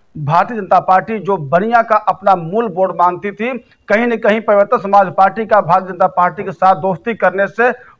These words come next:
भारतीय जनता पार्टी, अ, समाजवादी पार्टी और परिवर्तन का दोस्ती होने से भारतीय जनता पार्टी को बहुत बड़ा नुकसान होगा। इस बात को लेकर के लोग तरह तरह के तंज कस रहे हैं और प्रदेश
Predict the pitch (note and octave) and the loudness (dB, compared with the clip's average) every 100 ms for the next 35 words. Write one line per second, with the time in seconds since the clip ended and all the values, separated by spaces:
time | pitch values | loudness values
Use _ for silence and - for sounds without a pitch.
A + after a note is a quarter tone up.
0 | F#3 D#3+ F3 G#3+ A3 G3+ G#3 G3 G3 G3+ | -4 2 2 2 -4 2 2 4 2 2
1 | G3+ F#3+ F3+ G3+ A3 G#3+ A3 G#3 G3 G#3 | 2 0 2 2 2 2 0 2 2 0
2 | B3 A#3+ - _ - F#3 F#3 G3 F#3+ A#3 | -8 -8 -16 _ 0 2 2 0 2 2
3 | G#3+ G3+ D#3 C#4+ G3 G3 G#3 G3 A#3+ C4 | 2 0 -2 -2 0 0 -2 0 2 2
4 | - - _ E3 D3 E3 G3 G#3 G#3+ G3+ | -2 -20 _ -14 -2 2 2 -2 0 2
5 | - G3 A#3+ G#3 F#3 G3 G3+ G3 F#3+ D3 | 4 2 0 -4 0 0 2 0 0 -4
6 | - G#3+ G#3 F3+ F#3 A#3 A#3+ - - E3 | 2 2 4 2 4 4 2 -6 -16 -10
7 | D3 F#3+ G#3+ G3+ E3 G3+ G#3+ A3+ A3+ B3 | 2 2 2 -2 -2 0 0 -2 0 -2
8 | - - - F3+ G#3 G#3 G3 G3+ G3+ G#3 | -2 -12 -6 -2 0 2 2 4 2 2
9 | G3 - _ A#3+ A#3 A3 E3 F3+ G3 G#3 | -2 -12 _ -2 2 0 2 2 4 4
10 | C4 - - - - F#3+ F#3+ G3 A3+ - | 2 0 -12 -6 0 0 2 4 4 0